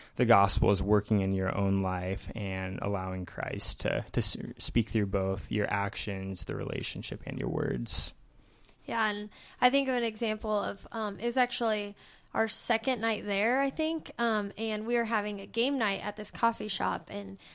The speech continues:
Speaker 2: um, it's on this, like, back street, but inside the coffee shop, we had the lights on, the, the walls are white, and it's super bright inside, um, and it went into the night, and so outside on the street, it was super dark, and there were a couple Thais that walked by, um, and saw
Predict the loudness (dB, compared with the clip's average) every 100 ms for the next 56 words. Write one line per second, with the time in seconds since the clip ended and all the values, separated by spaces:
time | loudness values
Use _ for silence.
0 | -12 -6 -6 -4 0 2 2 0 -2 -4
1 | 0 2 2 0 -6 -4 -4 -4 -6 -2
2 | -2 -2 -6 -4 -2 2 0 0 -2 -4
3 | -2 -2 -2 -2 -4 -2 0 -2 -2 0
4 | 0 0 -2 -2 -2 -8 -10 0 4 6
5 | 6 2 2 2 0 -2 -6 -4 -2 -2
6 | 0 -2 -2 -2 -4 -2 4 4 4 -2
7 | -8 -18 -6 0 2 0 0 -2 0 -2
8 | 0 0 0 -2 -4 -4 -2 -2 -2 2
9 | 4 2 0 -2 0 2 0 0 -4 -4
10 | -4 -2 -2 -4 -6 -6 -6 -4 0 0
11 | -2 -10 -8 -6 -6 -6 -2 0 0 -2
12 | -4 -2 0 0 0 -2 0 -2 -2 2
13 | 4 6 4 -2 -10 -18 -10 -2 0 -2
14 | -4 -6 -6 -2 2 2